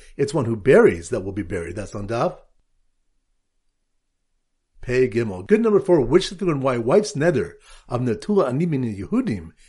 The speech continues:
includes her husband? That's on daf Pei Daled. Good. Number five. Which daf do we learn ein naziris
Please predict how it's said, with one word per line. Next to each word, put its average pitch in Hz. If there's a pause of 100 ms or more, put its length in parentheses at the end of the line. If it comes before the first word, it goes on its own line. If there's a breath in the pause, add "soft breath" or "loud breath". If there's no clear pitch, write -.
includes 147
her 113
husband? 123
That's 123
on 120
daf 165 (2750)
Pei 123
Daled. 107
Good. 214
Number 214
five. 147
Which 190
daf 180
do 170
we 165
learn 147
ein 202
naziris 151